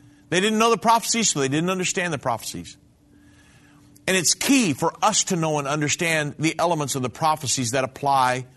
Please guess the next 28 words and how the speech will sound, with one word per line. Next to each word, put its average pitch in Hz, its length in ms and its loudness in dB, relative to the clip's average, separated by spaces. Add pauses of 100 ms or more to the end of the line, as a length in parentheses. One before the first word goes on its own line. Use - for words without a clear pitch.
(180)
to 151 120 -2
the 139 80 0
end 135 280 -2
time. 92 340 -4 (1000)
So, 175 440 4 (400)
the 180 360 6
reborn 214 640 4
Holy 202 300 4
Roman 190 260 4
Empire, 127 600 0 (460)
that 185 400 4
is 160 380 2 (140)
the 135 600 2 (500)
ten 240 280 2
horns 160 720 0
symbolize 135 920 2
that. 135 320 2
The 127 80 -4
ten 226 320 0
toes, 208 460 4 (300)
Nebuchadnezzar's 175 640 0
vision. 151 460 0 (400)
When 165 160 -2
you 165 80 2
jump 170 300 2
to 175 100 0
Daniel 165 480 2
seven, 139 760 2